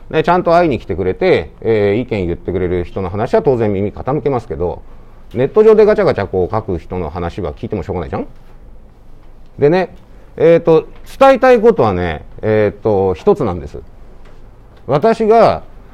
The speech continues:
えー、ネット使うときに気をつけてることは、ビッグテック企業が私という人物をどういうふうに評価してるかなっていうことだけ興味があります。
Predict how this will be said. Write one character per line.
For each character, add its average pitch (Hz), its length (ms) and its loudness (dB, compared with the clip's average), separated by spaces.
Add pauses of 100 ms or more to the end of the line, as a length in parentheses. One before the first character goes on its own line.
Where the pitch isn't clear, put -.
(140)
え 131 300 2
ー、 - 40 2
ネ 131 120 2
ッ - 20 -4
ト - 280 -2
使 180 260 2
う 165 80 2
と 175 100 0
き 139 100 -2
に 123 360 -2 (440)
気 - 140 2
を 220 120 8
つ - 100 -10
け 202 100 6
て 165 80 2
る 104 120 2
こ 82 120 -4
と 85 120 -6
は、 87 340 -2 (1500)
ビ 160 160 2
ッ 170 100 -12
グ 226 120 2
テ 254 100 4
ッ 214 60 -2
ク - 140 0
企 214 220 0
業 139 260 6
が 98 340 2 (360)
私 156 380 0
と 135 140 2
い 117 160 2
う - 20 -2
人 117 240 0
物 95 220 -4
を 160 100 4
ど 185 200 6
う 151 40 4
い 123 60 0
う 95 160 -2
ふ 139 160 -6
う 117 80 -2
に 147 100 -2
評 127 220 -2
価 76 120 -14
し - 60 -18
て - 100 -6
る 90 120 -6
か 76 100 -12
な 95 120 -6
っ - 40 -4
て - 220 -8
い - 0 -
う 85 60 -8
こ - 100 -6
と 117 80 0
だ 160 100 0
け 226 140 2
興 - 160 -2
味 78 100 -6
が 64 60 -16
あ 60 40 -18
り 57 60 -18
ま - 100 -20
す。 - 160 -20